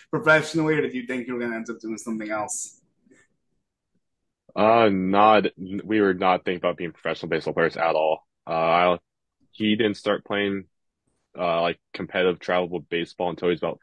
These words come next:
Speaker 2: fourteen. I started a little earlier, around twelve, thirteen. But yeah, I think the mindset was always school first, um, baseball second. And we also, we also played a lot of sports growing up too, until we're about, we didn't s-,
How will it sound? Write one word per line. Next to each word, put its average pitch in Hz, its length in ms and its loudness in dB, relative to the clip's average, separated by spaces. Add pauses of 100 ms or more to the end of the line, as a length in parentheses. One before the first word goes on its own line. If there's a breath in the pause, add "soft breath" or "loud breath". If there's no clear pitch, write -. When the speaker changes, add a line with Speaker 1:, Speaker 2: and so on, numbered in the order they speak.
Speaker 2:
fourteen. 101 640 -2 (580)
I 98 120 6
started 101 240 6
a - 20 6
little 95 160 4
earlier, 90 340 4
around 85 480 -2 (300)
twelve, 92 300 0
thirteen. 95 560 -4 (880)
But 92 100 4
yeah, 85 180 6
I 82 80 2
think 92 280 -8
the 82 280 -2 (140)
mindset 90 380 -4
was 87 160 0
always 82 640 -4
school 92 340 0
first, - 600 0 (760)
um, 76 400 -6 (720)
baseball 90 340 4
second. 80 460 0 (720)
And 92 140 2
we 98 160 8
also, 98 240 4
we 101 100 4
also 98 140 2
played 101 160 4
a 87 60 6
lot 85 140 4
of 80 60 -4
sports - 380 -6
growing 80 240 -8
up 76 100 -8
too, 80 260 -2
until 76 220 -4
we're 82 80 2
about, 78 360 0
we 90 100 4
didn't 85 160 0
s-, - 140 -18